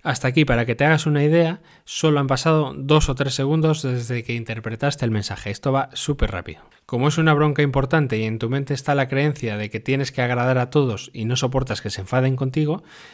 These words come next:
eso se intensifica que no veas y empiezas a notar cómo tus vísceras se retuercen den-, den-, dentro tuyo. En ese preciso instante brota de ti un sentimiento de rabia muy intenso, que como no puedes verbalizar porque si lo haces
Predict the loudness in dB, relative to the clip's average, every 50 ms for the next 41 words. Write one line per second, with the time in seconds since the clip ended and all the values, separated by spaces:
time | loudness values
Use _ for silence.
0 | -18 _ -6 -4 -2 -2 -2 0 -2 -2 0 0 -2 -2 -2 -4 -4 -4 -4 -2
1 | -2 -2 0 0 0 0 0 -2 -4 -6 -10 -12 -16 -18 -20 -20 -20 _ _ -4
2 | -2 0 2 2 2 0 0 0 0 0 0 2 0 0 0 -2 -6 -6 -6 -4
3 | -4 -4 -6 -6 -6 -6 -4 -4 -4 -4 -2 -4 -2 -2 -2 -4 -4 -6 -8 -8
4 | -8 -6 -6 -8 -4 2 2 2 4 2 -2 -6 -10 -8 -6 -6 -6 -8 -8 -8
5 | -8 -10 -10 -10 -14 _ _ -10 -10 -10 -10 -12 -16 -16 -16 -16 -16 -16 -16 -18
6 | -20 _ _ _ _ _ _ _ _ _ _ -20 _ -20 _ _ -20 -20 -20 -12
7 | _ 0 0 2 2 2 0 0 -2 -2 -2 -2 -2 -2 -2 0 2 2 2 2
8 | 0 -2 -2 -2 -2 -2 -2 -2 -2 -2 -2 -2 -4 -4 -4 -4 -4 -4 -6 -8
9 | -6 -6 -6 -6 -6 -6 -6 -6 -6 -4 -4 -6 -6 -6 -10 -10 -6 -6 -6 -4
10 | -4 -6 -8 -6 -6 -6 -6 -6 -8 -10 -12 -14 -12 -12 -12 -14 -14 _ _ -20
11 | -20 -20 -20 -20 -20 _ -10 -8 -6 -6 -6 -4 -2 -2 -2 -2 -2 0 0 0
12 | 0 0 0 0 0 0 0 0 0 -2 -2 2 2 2 0 2 0 0 -2 0
13 | -4 -10 -10 -10 -10 -8 -6 -2 0 0 0 -2 -6 -10 -12 -14